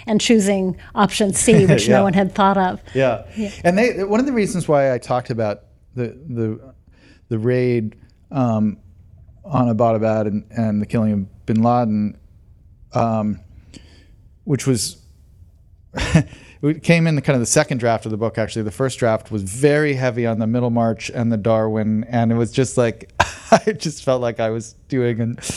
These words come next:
Speaker 2: dissertation on nineteenth century culture. That wasn't what people were necessarily <laughs> gonna be expecting to buy, so I needed a more contemporary story. Um, but what really sparked my interest in it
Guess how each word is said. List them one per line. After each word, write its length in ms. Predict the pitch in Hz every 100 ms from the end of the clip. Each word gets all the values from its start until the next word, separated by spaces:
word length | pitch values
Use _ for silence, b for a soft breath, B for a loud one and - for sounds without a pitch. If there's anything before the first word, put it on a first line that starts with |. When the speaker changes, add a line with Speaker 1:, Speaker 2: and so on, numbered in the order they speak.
| B B B - -
Speaker 2:
dissertation 680 | - 123 117 131 120 - 117
on 160 | 117 113
nineteenth 320 | 120 123 110
century 280 | 127 123 117
culture. 460 | 123 120 117 113
That 100 | 110
wasn't 280 | 120 113 117
what 160 | 110 -
people 240 | 117 110
were 80 | 110
necessarily 480 | 123 113 127 117 113
<laughs> 80 | -
gonna 200 | 139 147 120
be 140 | 165
expecting 440 | 143 - 139 127 127
to 60 |
buy, 360 | 120 139 127 117
so 100 | 131
I 60 | 131
needed 260 | 190 160
a 40 | 131
more 220 | 127 120
contemporary 460 | 127 185 175 131 113
story. 300 | - 110 104 B B B B
Um, 240 | - 147 131 B B
but 240 | 185 190 190
what 160 | 196
really 300 | 185 254 277
sparked 300 | - 170 160
my 120 | 160
interest 320 | 208 220 180 -
in 100 | 127
it 140 | 120